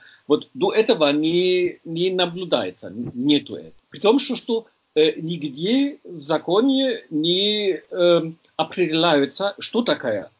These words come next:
эм, э, политическая деятельность. Потом это было деви-, это было в две тысячи двенадцатом году. Э, в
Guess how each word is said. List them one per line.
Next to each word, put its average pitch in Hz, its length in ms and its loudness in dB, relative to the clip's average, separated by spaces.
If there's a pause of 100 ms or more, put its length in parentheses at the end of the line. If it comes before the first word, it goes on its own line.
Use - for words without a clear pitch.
(260)
эм, 98 460 -8 (120)
э, 120 120 -4
политическая 117 560 -4
деятельность. - 440 -18
Потом 269 560 2
это 202 160 2
было 202 220 2
деви-, 185 320 0
это 180 220 -2
было 190 180 2
в 160 40 -8
две 175 140 -14
тысячи - 640 -2
двенадцатом 151 640 -2
году. 113 240 -4 (240)
Э, 127 140 -2
в 123 80 -12